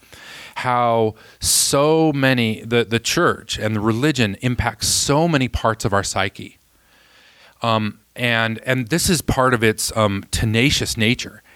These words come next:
It winds itself around every part of your life. And you think you've dealt with it,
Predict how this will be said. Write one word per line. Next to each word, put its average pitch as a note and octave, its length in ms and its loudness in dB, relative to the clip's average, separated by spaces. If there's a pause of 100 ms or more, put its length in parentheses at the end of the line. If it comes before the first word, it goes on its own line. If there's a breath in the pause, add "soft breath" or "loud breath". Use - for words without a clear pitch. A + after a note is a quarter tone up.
It A#2+ 200 2
winds A#2+ 580 2
itself A#2+ 480 0
around G#2+ 280 -2 (180)
every C3+ 420 2
part A2+ 300 2
of G2 80 2
your G2 160 0
life. A2 480 -2 (380 loud breath)
And D3 200 2
you G3 140 4
think - 760 -2 (240 loud breath)
you've D3 260 0
dealt D#3+ 280 2
with A2 180 0
it, - 220 -12